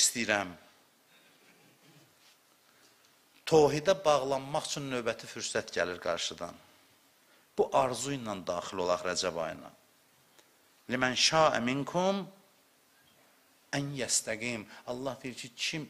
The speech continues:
istəsə onu düz yola hidayət eləyər. İstəkdən asılıdır, istəməkdən asılıdır. İstəyin, istəyin ki, versin Allah. Dünyanın və axirətin xeyirlərini. Çətin də deyil, Allah and olsun, şeytan çətin göstərə bilir.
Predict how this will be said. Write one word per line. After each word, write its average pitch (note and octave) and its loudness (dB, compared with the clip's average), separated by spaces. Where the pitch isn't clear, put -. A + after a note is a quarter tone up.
istəsə - -4
onu B2 -10
düz G#2 -16
yola F#2+ -8
hidayət F2 -10
eləyər. F2 -18
İstəkdən C#3+ 4
asılıdır, F2+ -8
istəməkdən G2 0
asılıdır. - -6
İstəyin, A#2 2
istəyin F3 2
ki, F#3 2
versin A2 2
Allah. E2 -10
Dünyanın E3 4
və D3 6
axirətin B2 0
xeyirlərini. F2+ -6
Çətin G3 2
də F3+ 4
deyil, D#3 4
Allah A2+ 2
and G#2+ -4
olsun, G2 -6
şeytan C3 -2
çətin A2+ -6
göstərə F#2+ -2
bilir. F2 -10